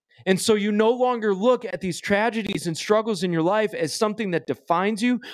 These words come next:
but you look at it as an event that has helped shape you to become a better person,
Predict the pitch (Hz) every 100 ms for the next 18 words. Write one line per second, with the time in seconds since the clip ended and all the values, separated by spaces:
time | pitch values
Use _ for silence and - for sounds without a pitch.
0 | - - 156 175 202 254 220 202 196 -
1 | 160 143 143 123 117 190 214 180 - -
2 | 143 - 156 156 156 135 135 196 208 -
3 | 156 - 196 190 190 170 - 151 135 -
4 | 160 151 110 131 117 - 202 214 - -